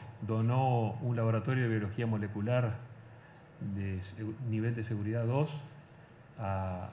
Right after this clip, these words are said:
a la Dirección de Laboratorio de Salud Pública y otras colaboraciones además, eh, los acuerdos con Cruz Roja, eh, que se efectivizaron durante el dos mil veinte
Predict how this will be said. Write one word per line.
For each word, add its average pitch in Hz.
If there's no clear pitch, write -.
a 107
la 107
Dirección 110
de 113
Laboratorio 110
de -
Salud 104
Pública 147
y 135
otras 160
colaboraciones 113
además, 120
eh, 101
los 120
acuerdos 120
con 117
Cruz 113
Roja, 139
eh, 123
que 98
se 101
efectivizaron 117
durante 113
el 104
dos 101
mil 110
veinte 139